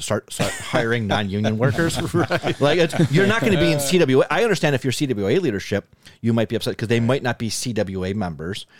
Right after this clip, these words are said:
Speaker 1: but they're, it's gonna be union jobs.
Speaker 2: Sure.
Speaker 1: Um, and so, you know, I think it's, I think it's interesting. I think it's something to watch because if it works well in Jamestown, you know,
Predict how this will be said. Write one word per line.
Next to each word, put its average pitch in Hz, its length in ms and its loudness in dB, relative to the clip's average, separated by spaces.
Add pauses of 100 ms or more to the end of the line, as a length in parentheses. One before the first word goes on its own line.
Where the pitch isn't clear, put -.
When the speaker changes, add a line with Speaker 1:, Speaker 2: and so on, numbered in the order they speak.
(120)
Speaker 1:
but 120 120 -2
they're, 143 240 2
it's 117 160 -2
gonna 190 180 2
be 104 100 0
union 90 380 0
jobs. 90 480 -4
Speaker 2:
Sure. 78 320 -16 (520)
Speaker 1:
Um, 95 420 -2 (300)
and 113 160 0
so, 120 420 2
you 127 80 2
know, 123 140 2 (160)
I 120 80 -2
think 156 200 -2
it's, - 200 -8
I 104 60 0
think 104 120 -2
it's 98 100 -4
interesting. 135 400 0
I 107 40 0
think 101 100 -6
it's 98 60 -6
something 101 160 -2
to 92 60 -2
watch 90 300 -2
because 107 360 -2 (420)
if 131 200 0
it 135 100 0
works 147 380 0
well 131 140 -2
in 117 100 -2
Jamestown, 120 680 -2 (420)
you 117 100 0
know, - 60 -2